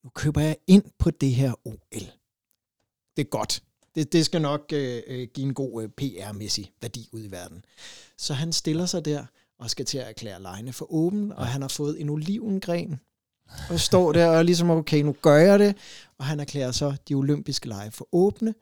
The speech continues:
Speaker 1: og de her femogtyve tusind duer, de bliver sluppet ud, samtidig med, at kanonerne, de bliver affyret, og det skræmmer de her duer på en måde, så de kollektivt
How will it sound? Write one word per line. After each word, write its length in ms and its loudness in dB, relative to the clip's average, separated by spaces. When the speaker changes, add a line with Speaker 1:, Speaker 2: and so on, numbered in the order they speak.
Speaker 1:
og 180 -4
de 120 2
her 100 4
femogtyve 640 2
tusind 460 -2
duer, 360 0
de 100 4
bliver 140 4
sluppet 440 0
ud, 260 -2
samtidig 680 2
med, 200 0
at 160 -6
kanonerne, 600 0
de 160 -4
bliver 160 2
affyret, 680 0
og 200 0
det 100 4
skræmmer 520 4
de 160 0
her 200 6
duer 420 6
på 100 8
en 160 6
måde, 340 8
så 160 2
de 240 2
kollektivt 640 2